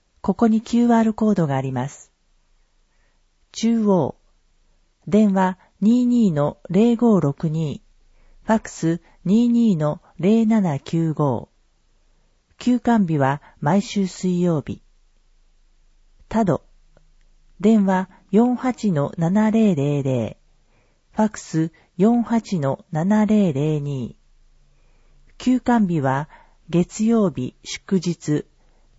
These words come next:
毎月最終水曜日。長島。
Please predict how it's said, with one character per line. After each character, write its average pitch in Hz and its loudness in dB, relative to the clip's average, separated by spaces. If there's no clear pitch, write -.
毎 214 2
月 - -8
最 220 0
終 220 -2
水 196 -2
曜 175 0
日。 104 -10
長 202 2
島。 131 -6